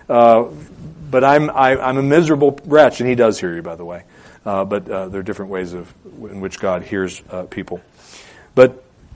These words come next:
but expose yourself to the means and put yourself in God's way. And if God is, uh, wishes, he will mercifully, um, save you.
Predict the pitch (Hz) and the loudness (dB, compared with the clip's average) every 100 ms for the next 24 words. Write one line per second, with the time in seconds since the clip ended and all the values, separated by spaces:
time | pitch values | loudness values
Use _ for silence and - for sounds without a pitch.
0 | _ _ - 139 - - 175 185 170 151 | _ _ 0 2 2 4 8 8 6 2
1 | 160 151 147 - 131 143 156 127 87 - | 6 8 6 0 -4 -4 -4 -4 -8 -16
2 | 101 - 139 147 - 139 131 127 117 117 | -10 -6 -6 -6 -2 0 0 -4 -4 -2
3 | 117 110 - 101 95 85 - _ - - | -2 -6 -6 -4 -4 -10 -16 _ -20 -20
4 | - 107 101 - - 110 117 117 117 110 | -16 -12 -12 -12 -8 0 2 0 -2 -8
5 | 98 - - _ - _ _ _ 113 107 | -10 -12 -20 _ -20 _ _ _ -8 4
6 | 123 135 151 151 147 - 117 107 107 110 | 6 6 4 -2 -4 -8 -6 -4 -2 0
7 | 110 - 117 120 113 110 - _ - 107 | -2 -2 -6 -2 -2 -4 -12 _ -16 -14
8 | 101 101 _ _ _ _ - - 143 143 | -14 -16 _ _ _ _ -16 -4 -2 -2
9 | 101 | -4